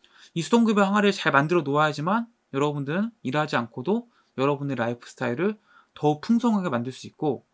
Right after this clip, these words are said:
여러분들의 집에 있는 그 빚 문제, 융자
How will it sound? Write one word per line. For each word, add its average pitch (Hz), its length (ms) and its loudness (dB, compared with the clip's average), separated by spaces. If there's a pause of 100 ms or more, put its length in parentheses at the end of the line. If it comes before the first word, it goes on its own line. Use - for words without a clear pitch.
(340)
여러분들의 135 580 -2
집에 147 360 0
있는 165 380 -4 (520)
그 127 180 -6
빚 - 140 -6
문제, 139 520 -2
융자 127 540 -4